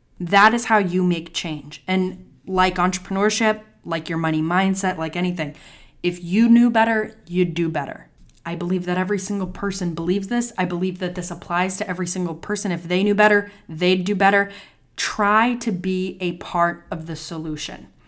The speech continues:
At the end of the day, it doesn't matter what issue we're talking about. Try to be a part of the solution.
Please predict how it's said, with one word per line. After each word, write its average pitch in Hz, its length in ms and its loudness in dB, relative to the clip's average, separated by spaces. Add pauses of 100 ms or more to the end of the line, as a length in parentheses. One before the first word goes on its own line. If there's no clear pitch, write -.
(340)
At 180 140 -2
the 208 80 4
end 220 120 6
of 208 120 0
the 202 80 0
day, 175 240 0
it 175 80 -6
doesn't 180 200 -2
matter 170 200 0
what 170 260 -6
issue 165 340 -6
we're 165 120 -8
talking 165 420 -6
about. 165 300 -4 (300)
Try 214 880 2
to 220 180 -4
be 180 500 0
a 180 120 -2
part 165 560 -2
of 165 160 -8
the 160 120 -8
solution. 156 680 -6